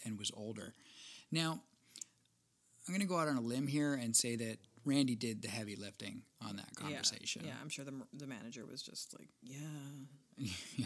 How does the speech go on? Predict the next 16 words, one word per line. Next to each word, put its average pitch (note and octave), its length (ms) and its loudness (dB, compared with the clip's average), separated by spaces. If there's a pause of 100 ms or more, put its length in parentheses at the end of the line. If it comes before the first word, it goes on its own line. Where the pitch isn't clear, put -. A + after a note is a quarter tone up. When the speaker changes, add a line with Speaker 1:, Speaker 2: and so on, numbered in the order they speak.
Speaker 2:
dude." C#3 80 0
Speaker 1:
exactly. A#2 500 6
"Uh, D#3 340 0
okay, D3 920 2
yeah." A2+ 140 0
Speaker 2:
Just G#2+ 180 0
agreeing B2 480 -6
kind A#2+ 260 -12
of D#3+ 260 -14
to B2 160 -10
get G#2+ 200 -8
him A#2 160 -8
to - 100 -12 (800)
shut - 200 -12
up. - 140 -16 (300)
Speaker 1:
Yeah. B2+ 320 2